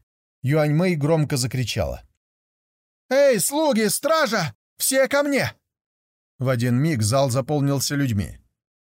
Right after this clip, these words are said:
Юань Мэй показала на императора и воскликнула: "Этот человек в бараньей шкуре хотел убить императора!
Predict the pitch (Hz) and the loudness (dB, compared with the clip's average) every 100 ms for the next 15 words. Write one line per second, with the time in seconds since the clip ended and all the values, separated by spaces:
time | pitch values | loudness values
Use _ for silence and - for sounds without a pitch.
0 | _ - 127 127 123 135 117 113 113 127 | _ -4 0 2 2 0 -2 -4 -2 0
1 | 127 117 120 113 127 147 151 147 - 143 | 2 2 0 0 0 0 0 -2 0 0
2 | 139 - 151 120 95 57 - _ _ _ | 0 0 -4 -4 -6 -8 -12 _ _ _
3 | _ _ _ _ _ 233 220 208 - 220 | _ _ _ _ _ -2 0 -2 0 0
4 | 214 196 185 175 214 220 208 214 - 196 | 2 0 0 2 2 2 2 2 0 0
5 | 196 226 226 214 247 - 247 214 262 - | 0 0 -2 0 0 0 -2 0 0 0
6 | - 247 240 - 143 - | 0 2 2 0 -4 -6